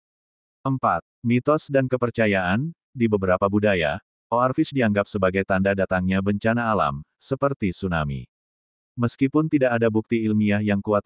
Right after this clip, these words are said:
untuk mendukung hal ini, kemunculan mereka seringkali dianggap sebagai pertanda.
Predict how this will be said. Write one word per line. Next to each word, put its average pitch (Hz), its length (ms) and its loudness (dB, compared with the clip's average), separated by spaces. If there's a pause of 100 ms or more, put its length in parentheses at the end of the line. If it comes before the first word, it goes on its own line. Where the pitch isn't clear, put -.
untuk 107 160 -2
mendukung 104 480 -2
hal 127 240 -2
ini, 87 320 -2 (240)
kemunculan 113 560 2
mereka 98 320 0
seringkali 95 480 0
dianggap 117 480 0
sebagai 95 480 0
pertanda. 78 560 -4